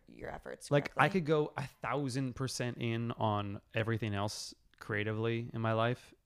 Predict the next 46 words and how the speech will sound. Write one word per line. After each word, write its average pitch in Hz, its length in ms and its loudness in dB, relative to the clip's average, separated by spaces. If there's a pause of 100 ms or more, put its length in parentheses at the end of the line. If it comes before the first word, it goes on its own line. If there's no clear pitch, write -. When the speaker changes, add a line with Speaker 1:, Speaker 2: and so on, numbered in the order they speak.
Speaker 2:
if 165 160 4
I 147 180 8 (140)
just - 360 0
knew 127 240 2
that 113 240 0
everyone 127 440 2
else 107 280 -4
was 101 160 -8
okay 123 500 -2 (480)
and 127 140 0
that 113 60 2
I 110 100 2
didn't 113 160 -2
have 110 100 -2
to - 80 -8
fall 113 260 2
asleep 107 320 -4
panicking 107 400 -4
about 98 320 -4
somebody 107 460 -4
else's, 98 600 -8 (1000)
um, 107 220 -6
not 220 160 -4
panicking, 98 340 -4 (160)
fall 202 240 6
asleep, 156 300 4
you 151 100 2
know, 123 200 6
being 127 260 0
like, 117 80 4
Speaker 1:
Mm-hmm. 254 100 0
Speaker 2:
"I - 40 2
hope 208 160 -2
that 185 260 -4
they 170 80 -4
get 156 180 -2
what 139 140 -2
they, 123 80 0
you 127 100 -2
know, 120 80 0
I 110 40 0
hope 131 180 -2
that 127 80 -2
that 107 120 -2
works 95 220 -8
out." - 160 -10